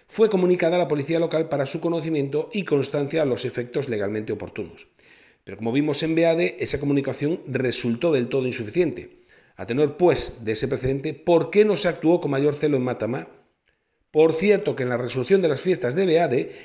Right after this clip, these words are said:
el Concello reconoce que no dispone ni de plan de inspección de espectáculos públicos y actividades recreativas,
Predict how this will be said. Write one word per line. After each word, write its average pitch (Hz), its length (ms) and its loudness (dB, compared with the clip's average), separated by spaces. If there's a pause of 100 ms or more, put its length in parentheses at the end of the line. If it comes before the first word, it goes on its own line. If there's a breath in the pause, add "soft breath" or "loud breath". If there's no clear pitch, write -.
el 123 100 -2
Concello 143 420 2
reconoce 170 640 0
que 165 160 4
no 214 220 6
dispone 156 500 2
ni 160 200 4
de 151 140 4
plan 214 360 4
de 220 60 2
inspección 175 580 0
de 135 60 0
espectáculos 127 600 -2
públicos 175 480 0
y 131 40 0
actividades 117 440 0
recreativas, 139 640 -4